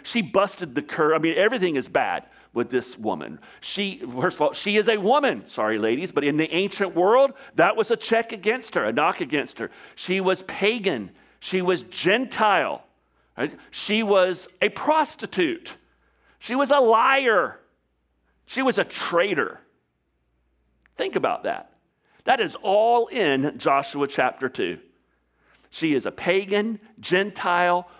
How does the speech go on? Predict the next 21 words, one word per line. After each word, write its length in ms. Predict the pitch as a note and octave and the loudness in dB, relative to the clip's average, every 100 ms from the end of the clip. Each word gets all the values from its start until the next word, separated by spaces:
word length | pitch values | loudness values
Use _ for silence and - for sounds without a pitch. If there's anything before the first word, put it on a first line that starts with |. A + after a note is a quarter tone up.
| _ | _
prostitute, 1040 | - - F#3+ G3+ - F#3+ F#3 F#3 F3+ F3+ - _ _ _ _ _ | -6 0 2 2 -2 -8 -4 0 0 0 -6 _ _ _ _ _
lying 680 | A#2 C#3+ E3 E3+ E3 D#3+ D#3+ _ | 0 2 2 0 0 -2 -6 _
traitor, 720 | - - D#3+ C#3+ B2+ C3 B2+ - _ _ _ _ | -12 -4 0 0 2 0 -2 -8 _ _ _ _
and 180 | A2+ A2 | -4 0
a 80 | A2+ | -2
woman. 480 | G2+ F#2 F2 E2+ E2 _ _ _ _ _ _ _ _ _ _ _ _ _ _ - | -2 -6 -8 -12 -16 _ _ _ _ _ _ _ _ _ _ _ _ _ _ -6
All 200 | G2+ G#2+ | -4 -2
of 80 | G2 | -4
these 200 | F#2+ - | -8 -10
things. 560 | C#2+ C#2 C2 - - _ _ _ _ _ _ | -16 -18 -20 -20 -20 _ _ _ _ _ _
There's 220 | B2+ A#2 A2+ | -4 -4 0
nothing, 760 | D3 E3+ F#3 - E2+ D2 - - | 2 2 0 -4 -12 -12 -20 -6
literally 500 | C#3 G3 A3 G#3+ G#3+ | 0 2 2 0 -2
nothing 520 | E3+ F3+ G3+ G3+ G3+ | 0 0 0 -2 -4
about 380 | B3 D#3+ D#3+ E3 | 0 2 0 0
her 280 | D#3+ D#3+ D#3+ - - - | -2 -2 -4 -18 -12 -4
that 180 | C3 | -4
commends 640 | - C#3 C3 D#3 F3+ G3 - | -2 -2 2 2 2 -2 -4
her 260 | E3+ E3+ | -2 -2
to 300 | E3 - C#3 | -4 -10 -8
God. 680 | A2 - C#3+ C#3+ A2+ E2 | -8 -4 0 2 2 -2